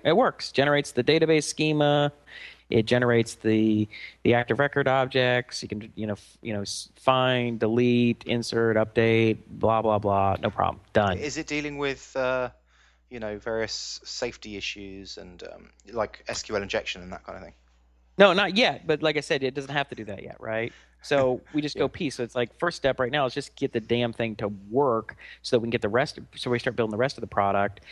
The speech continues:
Speaker 1: and then we can come back and say, "Okay, now let's add a little, some, you know, protect against S Q L injection. Okay, now let's do this complex type of a join. Be-, we have
Speaker 2: Yeah.
Speaker 1: this complex jo-, multi-table join and that we're gonna have to create based on these tables and based on the structure of the relationships and da, da, da, and constraints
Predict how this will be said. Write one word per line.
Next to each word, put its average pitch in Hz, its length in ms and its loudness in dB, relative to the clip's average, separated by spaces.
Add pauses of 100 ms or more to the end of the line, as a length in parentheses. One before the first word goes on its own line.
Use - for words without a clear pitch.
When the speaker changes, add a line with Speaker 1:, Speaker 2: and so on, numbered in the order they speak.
(140)
Speaker 1:
and 120 160 2
then 123 80 4
we 123 100 4
can 117 80 -8
come 117 140 2
back 110 180 2
and 117 80 0
say, - 60 4
"Okay, 143 420 4
now 120 260 2
let's 117 180 0
add 113 140 4
a 113 40 0
little, 113 180 2
some, 117 320 -6
you 117 100 -6
know, 113 120 0
protect 110 460 -4
against 113 280 -4
S 110 80 0
Q 107 120 -4
L 104 60 0
injection. 104 440 -2
Okay, 107 200 0
now 107 260 2
let's 107 300 0 (360)
do 120 220 4
this 107 460 0 (240)
complex 107 760 0 (260)
type 110 260 0
of 101 120 0
a 107 40 -4
join. 107 640 2
Be-, 107 300 -4
we 117 120 0
have 117 100 4
Speaker 2:
Yeah. 95 40 0
Speaker 1:
this - 100 -4
complex 120 360 0
jo-, - 160 0
multi-table 113 540 0
join 107 380 0
and 104 180 -2 (320)
that 110 100 6
we're 104 80 0
gonna 110 120 0
have 107 100 0
to 104 60 -6
create 107 260 0
based 107 220 0
on 107 60 -2
these 104 100 -6
tables 101 580 0
and 98 100 -4
based 104 180 -2
on 107 40 -8
the 104 60 -6
structure - 340 -2
of 98 60 -4
the 104 80 0
relationships 101 680 -2
and 101 100 -6
da, 101 120 2
da, 101 80 2
da, 98 80 0
and 101 100 -2
constraints 107 640 -2